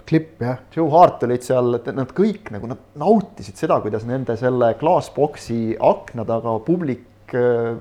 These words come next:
Speaker 1: Väljakul
Speaker 2: möllas.
Speaker 1: jooksnud publik.
Speaker 2: Jah, väljakul olnud publik, väljakul jooksnud publik möllas. Se-, selles oli sellist, äh, ehtsat, noh,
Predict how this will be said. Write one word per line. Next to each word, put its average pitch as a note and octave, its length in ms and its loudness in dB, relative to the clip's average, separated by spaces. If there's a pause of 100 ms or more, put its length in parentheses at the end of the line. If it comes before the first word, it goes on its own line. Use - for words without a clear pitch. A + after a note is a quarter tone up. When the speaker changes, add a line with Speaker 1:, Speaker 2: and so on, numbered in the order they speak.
Speaker 1:
Väljakul D#3 320 4
Speaker 2:
möllas. C3 140 4
Speaker 1:
jooksnud A#2 280 0
publik. G#2+ 380 -8 (320)
Speaker 2:
Jah, D3 280 4
väljakul C#3 440 6
olnud C3+ 260 2
publik, C#3 380 0
väljakul C3 320 0
jooksnud C#3 400 2
publik C#3+ 400 0
möllas. C#3 560 2
Se-, - 240 -4
selles F#3+ 260 2
oli A#2+ 140 -2
sellist, C3+ 400 -4 (580)
äh, B2 380 4 (240)
ehtsat, - 720 -6 (160)
noh, B2 140 -6